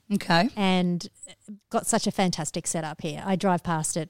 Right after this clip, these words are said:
Speaker 2: nearly every day, and I remember when you were building and constructing all the tents and thinking, "What on earth are they doing there?"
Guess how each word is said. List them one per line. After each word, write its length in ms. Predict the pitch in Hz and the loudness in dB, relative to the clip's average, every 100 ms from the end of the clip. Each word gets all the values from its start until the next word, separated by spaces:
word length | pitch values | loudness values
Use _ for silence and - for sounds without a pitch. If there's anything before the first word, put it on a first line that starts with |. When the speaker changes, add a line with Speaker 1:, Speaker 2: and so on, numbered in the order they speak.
| - | -6
Speaker 2:
nearly 240 | 160 160 | -6 -4
every 220 | 156 160 | -4 -2
day, 460 | 160 160 156 160 233 | 0 0 0 -4 -4
and 140 | 220 190 | 0 2
I 60 | |
remember 300 | 185 185 180 | 4 4 4
when 160 | 175 170 | 2 0
you 120 | 165 | 0
were 80 | 165 | -2
building 360 | 160 170 170 160 | -4 -4 -2 -4
and 120 | 160 | -4
constructing 580 | - 190 - 160 - 165 | -4 -4 -2 -4 -2 -4
all 100 | 165 | -4
the 80 | 165 | -4
tents 480 | 185 165 160 - | -2 -2 -2 -2
and 320 | 190 156 156 160 | -2 -2 -4 -6
thinking, 380 | 185 180 185 233 | -4 0 0 -2
"What 120 | 370 | -6
on 180 | - 220 | -2 -2
earth 80 | 175 | -2
are 20 | |
they 140 | 214 | -6
doing 400 | 220 285 285 311 | -4 -4 -4 -2
there?" 240 | 233 139 | -4 -4